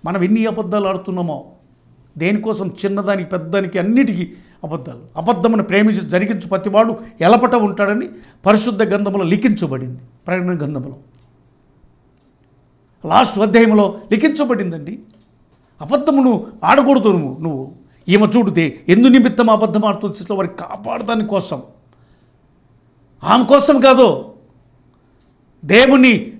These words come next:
ప్రజలను, ఆ నిబంధన జనులను కాపాడటాని కోసమని అక్కడ ఆమె అబద్ధము ఆడుతుంది.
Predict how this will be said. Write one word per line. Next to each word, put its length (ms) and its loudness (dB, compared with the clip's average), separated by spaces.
ప్రజలను, 640 2
ఆ 60 0
నిబంధన 520 4
జనులను 680 4
కాపాడటాని 560 -2
కోసమని 800 -4
అక్కడ 440 -6
ఆమె 400 -6
అబద్ధము 540 -4
ఆడుతుంది. 520 -8